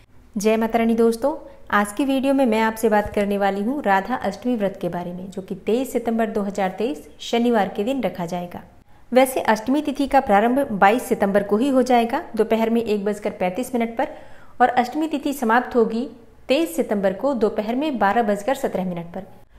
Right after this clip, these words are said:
और शास्त्रों के अनुसार भगवान श्री कृष्ण का जन्म आधी रात में बारह बजे हुआ था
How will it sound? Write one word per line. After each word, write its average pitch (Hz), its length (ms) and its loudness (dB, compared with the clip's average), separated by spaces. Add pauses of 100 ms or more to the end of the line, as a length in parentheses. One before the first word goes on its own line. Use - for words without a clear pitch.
(240)
और 247 120 6
शास्त्रों 220 480 0
के 294 140 2
अनुसार 220 440 2
भगवान 226 420 2
श्री 269 180 0
कृष्ण 240 300 0
का 226 140 4
जन्म 214 320 2 (220)
आधी 196 260 2
रात 233 280 6
में 233 140 0 (120)
बारह 196 300 4
बजे 202 240 2
हुआ 233 240 4
था 247 200 -4